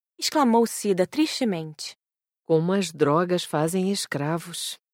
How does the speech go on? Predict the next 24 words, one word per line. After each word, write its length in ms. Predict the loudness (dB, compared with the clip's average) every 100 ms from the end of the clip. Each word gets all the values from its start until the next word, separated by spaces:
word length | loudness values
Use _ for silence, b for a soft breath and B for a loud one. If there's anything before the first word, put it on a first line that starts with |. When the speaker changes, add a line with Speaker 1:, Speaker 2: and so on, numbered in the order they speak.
| _ _ _ 2
Speaker 1:
Depois, 680 | 2 6 8 8 4 -6 -4
observamos 800 | -4 0 0 2 4 4 4 2
muitos 480 | 2 2 4 2 2
núcleos, 600 | 0 -2 -10 -12 -12 -12
cidades 640 | -2 2 4 4 4 -2
no 80 | -2
umbral, 520 | -2 0 4 4 2 -4 B B
onde 260 | 4 4 2
se 160 | -4
reúnem 600 | 0 2 4 6 4 4
os 120 | 0
viciados 720 | -2 -4 -2 2 4 4 2 2
em 100 | 2
drogas. 720 | 4 4 2 -2 -8 -12 -14 _ _ _ _
Esses 260 | -10 -6 -4
núcleos 480 | 2 2 2 -2 0
normalmente 760 | 0 2 0 0 0 0 -2
não 160 | -4 -4
são 260 | -2 0 2
muito 240 | 0 -2
enfeitados, 960 | -4 -6 -8 -4 -2 0 -2 -10 -10 -4
mas 180 | -4
bem 220 | -2 -2 -2
fechados. 880 | -4 -6 -6 -8 -8 -12 -14 -16